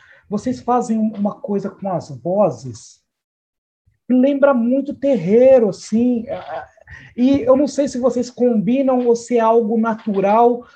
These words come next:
Pra mim é natural, eu queria saber de vocês. Existe algum, algum, <laughs> alguma coisa que vocês combinam, é, na hora de cantar? É, no, no,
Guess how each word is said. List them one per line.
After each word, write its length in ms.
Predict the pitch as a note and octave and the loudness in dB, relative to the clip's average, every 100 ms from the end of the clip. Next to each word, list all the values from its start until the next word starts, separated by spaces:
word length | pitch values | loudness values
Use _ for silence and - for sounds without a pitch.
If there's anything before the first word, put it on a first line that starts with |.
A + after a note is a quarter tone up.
| _ | _
Pra 180 | D4 E4 | 2 4
mim 240 | A#3+ C#4 F4 | 4 2 2
é 60 | |
natural, 460 | F4 F4 E4 C4 G#3+ | 0 2 4 4 4
eu 80 | A3 | 2
queria 200 | C4+ C4+ | -2 -4
saber 200 | B3 C4 | -4 -4
de 100 | A#3 | -4
vocês. 500 | C#4+ - B3+ A3+ - - - | -4 -2 -2 -2 -6 -20 -10
Existe 340 | A#3+ A3+ D4+ C4 | -6 -4 -2 0
algum, 340 | G3 A#3+ A#3+ | 0 -2 -2
algum, 680 | - G3+ F#3+ A3+ A3 G#3 G3+ - F#3 - - A3+ C#4 - | -2 -2 -2 -4 -2 -4 -6 -8 -10 -10 -10 -8 -8 -8
<laughs> 560 | - A3 - - - | -4 -4 -4 -14 -4
alguma 300 | G#3 G3+ A3+ | -2 2 2
coisa 220 | A#3 A#3 | 2 2
que 60 | A#3 | 0
vocês 200 | G#3+ A3 | -2 -4
combinam, 840 | - A3+ E3+ A#3 B3+ G3+ F3+ F#3 - - | -4 -4 -2 0 0 0 -4 -10 -18 -2
é, 200 | F#3 F#3 | 2 4
na 80 | F#3 | 4
hora 140 | F#3 | 2
de 120 | F3+ | 0
cantar? 720 | - F#3+ D#3 - G3+ C#4 C#4+ - - _ _ - | -6 -4 -4 0 2 2 -2 -12 -20 _ _ -4
É, 220 | D#3+ E3 | 0 0
no, 200 | E3+ D#3+ | -2 -6
no, 220 | D3+ E3+ | -8 -8